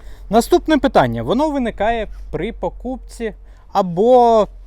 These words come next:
через день після покупки. Люди питають: «Ви нам не додали одну ніжку. Чого? Три гумових ніжки є, а четвертої немає».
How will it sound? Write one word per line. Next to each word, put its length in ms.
через 480
день 360
після 340
покупки. 680
Люди 300
питають: 680
«Ви 240
нам 280
не 240
додали 560
одну 420
ніжку. 540
Чого? 440
Три 280
гумових 600
ніжки 520
є, 320
а 260
четвертої 680
немає». 440